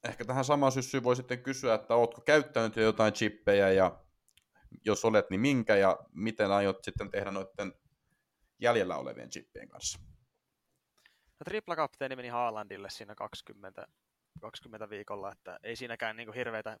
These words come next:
Speaker 2: isoa saldoa saanut,
Speaker 1: Joo.
Speaker 2: saanut, että kahdeksan pistettä kertaa kolme, mutta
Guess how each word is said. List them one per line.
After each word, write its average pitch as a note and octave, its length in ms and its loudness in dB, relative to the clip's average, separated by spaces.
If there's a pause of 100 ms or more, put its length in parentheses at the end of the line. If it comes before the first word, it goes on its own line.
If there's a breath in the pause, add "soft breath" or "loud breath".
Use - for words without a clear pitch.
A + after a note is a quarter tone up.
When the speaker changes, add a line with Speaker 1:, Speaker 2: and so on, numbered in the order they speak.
(100)
Speaker 2:
isoa A#2+ 280 -10
saldoa F#2 380 -10
saanut, G2 300 -14 (340)
Speaker 1:
Joo. F#2+ 200 -16 (480)
Speaker 2:
saanut, A2 360 -8
että G#2+ 220 -20
kahdeksan A2+ 400 -8
pistettä A2 460 -16
kertaa A2+ 360 -12
kolme, A2+ 380 -12
mutta - 360 -18